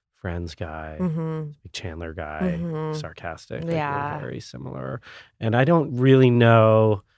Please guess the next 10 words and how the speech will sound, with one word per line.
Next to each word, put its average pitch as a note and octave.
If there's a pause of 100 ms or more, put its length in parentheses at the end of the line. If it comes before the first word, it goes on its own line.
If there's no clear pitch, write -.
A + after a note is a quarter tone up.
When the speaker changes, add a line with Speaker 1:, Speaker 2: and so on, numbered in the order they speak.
(300)
Speaker 1:
I C#3
didn't G3+
know F#3+
a D3
ton C#3
about A2
his, G#2
like, F#2+ (1120)
personal B2+
life. F2